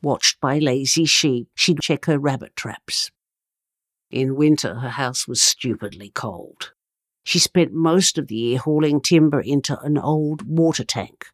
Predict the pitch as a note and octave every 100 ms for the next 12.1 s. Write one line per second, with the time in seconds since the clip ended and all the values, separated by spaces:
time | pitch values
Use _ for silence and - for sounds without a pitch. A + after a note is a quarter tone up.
0 | _ _ _ - D3+ C#3 C#3 - E3+ -
1 | C#3+ C#3 D3+ E2 - - G#2+ - - -
2 | - - A#2 - - D#3 C3 F2 - -
3 | - _ _ _ _ _ _ _ _ _
4 | _ - C#3+ D3+ E3+ F3 A#2 B2+ D3 -
5 | F2 - C#3 C#3 B2 - - E2+ - D3
6 | - - A2+ G#2 A2 F#2+ G#2 G#2+ A2+ A2+
7 | G#2 A2 F2+ - A#2+ G2+ - D#2 - -
8 | - _ _ C#3+ - C3+ A2+ G#2+ B2 C#3+
9 | - - F#2 G#2 - A2+ - D3+ D3 C3+
10 | - D#2+ F2 - - D3+ C#3 B2+ - G#2+
11 | - C3 C#3 C3+ C#3 C3+ C#3+ D3+ A2+ F2+
12 | B2+